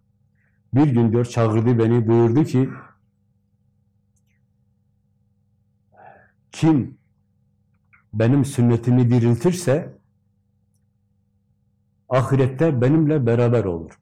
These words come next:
"Benim sünnetim nedir, biliyor musun?" Diyor Enes dedi, "Buyur ya Resulallah." "Nedir?" "Benim sünnetim," dedi, "hiç kimse hakkında, hiçbir insan, Allah'ın hiçbir kulü hakkında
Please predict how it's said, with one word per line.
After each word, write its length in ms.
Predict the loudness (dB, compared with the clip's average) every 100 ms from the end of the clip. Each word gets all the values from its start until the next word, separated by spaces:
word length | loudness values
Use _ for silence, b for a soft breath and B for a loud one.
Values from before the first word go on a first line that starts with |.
| _ _ _ _ _ -6
"Benim 260 | -2 -2
sünnetim 520 | -2 -2 -2 -2 0
nedir, 240 | 0 -2 -6 -8 -4
biliyor 260 | 0 0
musun?" 340 | 0 -6 -12 -20 _ _ _ _ _ _ _ _ -6
Diyor 140 | -2
Enes 300 | 0 -2 -4
dedi, 340 | -4 -2 -2 -4 -18 _ _ _ _ _ _ _ _ _ -4
"Buyur 180 | 0 0
ya 160 | 0 -4
Resulallah." 520 | -8 -6 -6 -8 -14 -18 _ _ _ _ _ _ _ _ -8
"Nedir?" 420 | -4 -2 -4 -8 -20 _ _ _ _ _ _ _ _ _ _ _ _ _ _ _ _ _ _ -4
"Benim 280 | 0 2 0
sünnetim," 680 | 0 0 0 -2 -2 0
dedi, 400 | 0 0 -2 -2 -8 _ _ _ _ _ _ _ _ _ _ _ _ _ _ _ _ _ _ _ _ _ _ _
"hiç 260 | -4 -4 -2
kimse 380 | 0 0 0 -2
hakkında, 800 | -2 -4 -2 -4 0 -2 -2 -6
hiçbir 340 | -4 0 0
insan, 520 | 0 -2 -2 -2 -6 -4
Allah'ın 540 | -2 0 0 -2 -4
hiçbir 340 | -6 0 0
kulü 260 | 0 -2 0
hakkında 760 | -2 -4 -4 -2 -2 -4 -10